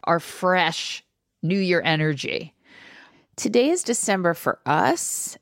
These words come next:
Speaker 2: in our time.
Speaker 1: <laughs> In Matt Damon's time on Mars?
Speaker 2: It's December thirteenth. But because of the holidays,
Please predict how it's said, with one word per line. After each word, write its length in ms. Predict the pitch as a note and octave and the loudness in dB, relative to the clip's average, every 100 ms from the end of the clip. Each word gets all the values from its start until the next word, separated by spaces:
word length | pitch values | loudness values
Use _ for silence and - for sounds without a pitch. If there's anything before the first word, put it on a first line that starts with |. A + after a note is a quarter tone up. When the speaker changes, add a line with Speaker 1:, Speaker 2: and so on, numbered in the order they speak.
| - | -4
Speaker 2:
in 160 | D#3 - | -4 -2
our 400 | C3 D3 F3+ G3 | 0 2 2 0
time. 600 | - G#3+ A3 A#3 C4+ C4+ - | -2 0 2 2 0 -4 -4
Speaker 1:
<laughs> 440 | G#3+ G#3 B3+ - - | -4 -4 -6 -8 0
In 140 | G3+ | 2
Matt 300 | G#3 G#3 B3+ | 2 2 0
Damon's 460 | G3+ F#3 F#3+ B3+ - G#4 | -2 -2 -2 -4 -4 -4
time 400 | B3+ C#4+ D4 D4 | 0 0 0 0
on 260 | G3 G3 | 0 0
Mars? 800 | F3+ E3 F#3 B3+ E4 F4 - - - | 0 0 2 0 -2 -6 -12 -10 -2
Speaker 2:
It's 180 | G#3+ - | -2 -2
December 400 | G#3 G3 F#3 F3 | 0 0 2 0
thirteenth. 840 | - D3 - - - - - - - _ _ - - - | 0 -4 -4 -8 -8 -12 -18 -20 -20 _ _ -20 -20 -10
But 360 | D3 E3+ D3+ - | 0 4 4 2
because 560 | E3+ - - F3 F3 D#3+ | -4 -4 2 4 4 2
of 160 | C#3+ D3 | 0 -2
the 60 | |
holidays, 880 | D#3+ G3 G3 F3+ F3 E3 D#3+ D3+ - | -2 0 0 0 -2 0 -2 -4 -6